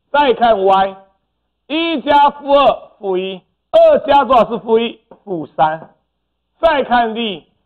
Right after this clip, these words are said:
负三加四是几？一，负一加多少是一？二。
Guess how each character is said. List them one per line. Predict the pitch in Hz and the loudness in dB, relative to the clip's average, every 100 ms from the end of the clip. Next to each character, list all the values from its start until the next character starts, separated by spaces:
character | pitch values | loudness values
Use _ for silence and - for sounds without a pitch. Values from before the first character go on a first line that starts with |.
| _ - | _ -4
负 | 330 311 262 | 2 2 2
三 | 269 269 233 | 0 -2 -2
加 | 254 247 | 0 0
四 | 240 226 | -2 -6
是 | 254 220 | -12 -14
几？ | 156 | -14
一， | 196 208 208 - _ _ _ | -12 -10 -10 -14 _ _ _
负 | 302 294 | -2 -2
一 | 294 269 | -2 -2
加 | 285 277 | 2 2
多 | 254 | 2
少 | 233 - | 0 0
是 | 233 | -6
一？ | 247 - _ _ | -8 -10 _ _
二。 | 233 | 2